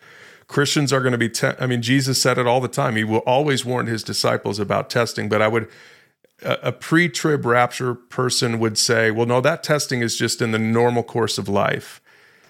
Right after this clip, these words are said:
But a, but a post-trib s-, person would say, "No, actually, this is the testing." And they would, w-,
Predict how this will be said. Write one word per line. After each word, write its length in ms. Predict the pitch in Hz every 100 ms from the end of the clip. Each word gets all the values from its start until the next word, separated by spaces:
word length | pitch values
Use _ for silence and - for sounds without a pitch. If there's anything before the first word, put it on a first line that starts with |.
| _ _ _
But 120 | 123
a, 60 | 120
but 240 | 117 123
a 40 | 117
post-trib 520 | - 175 185 - 131
s-, 240 | 104 - - - -
person 340 | 131 - 120
would 120 | 113
say, 140 | - 120
"No, 200 | 123 143
actually, 320 | 160 - 156
this 280 | 123 170 -
is 160 | 180
the 100 | 147
testing." 460 | 135 139 135 - 120
And 80 | 120
they 80 |
would, 140 | 143 151
w-, 360 | 131 - 104